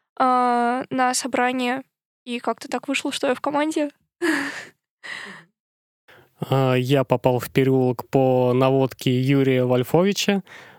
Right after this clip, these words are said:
Speaker 2: нашего известного художника-каллиграфа. А, он просто написал о переулке в местный райтерский чатик.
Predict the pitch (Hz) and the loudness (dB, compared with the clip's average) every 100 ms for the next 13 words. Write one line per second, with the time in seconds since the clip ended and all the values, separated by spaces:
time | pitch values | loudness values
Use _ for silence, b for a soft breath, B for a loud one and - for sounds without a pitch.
0 | B 143 127 - 131 131 135 135 - 131 | B -2 0 0 2 2 2 0 0 0
1 | 131 123 143 135 131 127 117 131 123 - | 0 0 0 2 2 0 0 0 -2 -2
2 | 131 165 190 208 - 185 - B B B | 0 2 2 0 0 -2 -4 B B B
3 | B - 120 117 117 117 120 135 139 127 | B -4 0 0 0 0 -2 0 0 2
4 | 135 131 - 139 131 135 127 131 131 131 | 2 0 0 0 2 0 0 0 2 2
5 | 123 135 135 147 135 - 135 123 131 131 | 2 2 2 2 0 0 0 2 2 2
6 | 127 127 135 127 - 131 135 135 139 - | 2 2 2 0 0 2 2 2 -2 -2
7 | - 131 185 190 - - | -4 0 0 0 -4 -6